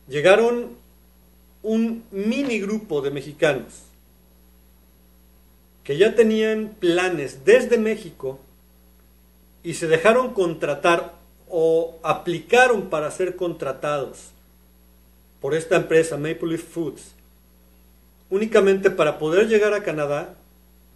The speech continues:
y a los cinco días de trabajar en esta compañía y de vivir con nosotros, en nuestra ciudad, en nuestro pueblo, escapan.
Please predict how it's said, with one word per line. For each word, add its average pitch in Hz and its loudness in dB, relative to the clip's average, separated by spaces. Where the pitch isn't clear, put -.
y 139 -6
a 135 -4
los 135 -6
cinco 226 0
días 208 -4
de 135 -10
trabajar 135 -6
en 131 -12
esta 185 -8
compañía 160 -6
y 135 -6
de 131 -4
vivir 135 -8
con 240 6
nosotros, 190 -2
en 147 -10
nuestra 240 4
ciudad, 165 2
en 151 -6
nuestro 196 0
pueblo, 147 2
escapan. 127 -2